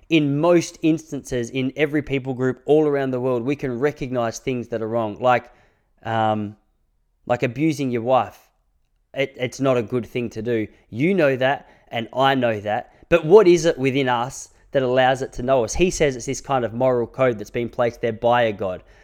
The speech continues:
And this is, like, such the surface level explanation,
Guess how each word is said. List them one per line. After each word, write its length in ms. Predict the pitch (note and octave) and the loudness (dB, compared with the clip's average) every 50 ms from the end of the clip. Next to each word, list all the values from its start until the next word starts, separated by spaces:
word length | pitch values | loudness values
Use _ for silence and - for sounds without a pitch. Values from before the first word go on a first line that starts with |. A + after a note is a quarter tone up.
| - _ _ _ _ _ _ _ - | -20 _ _ _ _ _ _ _ -2
And 220 | C#3 D3 C#3 C3+ | 0 0 0 0
this 180 | D#3 F3 - - | -2 -2 -2 -4
is, 100 | D#3+ C3+ | -4 -4
like, 220 | C#3+ B2 - - | -4 -4 -4 -8
such 520 | - - - - - G3 D#3+ D#3 - - - | -12 -10 -8 -6 -6 -4 -4 -6 -8 -8 -8
the 120 | D3+ B2+ | -8 -8
surface 600 | - - - - D#3 D3 C#3 B2+ - C3+ A#2+ - | -8 -8 -2 2 2 2 2 2 -4 -12 -14 -6
level 260 | - C#3 B2+ A#2 A#2+ - | -4 -4 -4 -4 -6 -6
explanation, 760 | B2 A#2+ - - - C3 B2 A#2+ A#2+ A#2 - - - A2+ | -8 -8 -10 -8 -8 -6 -4 -2 -4 -4 -6 -6 -8 -8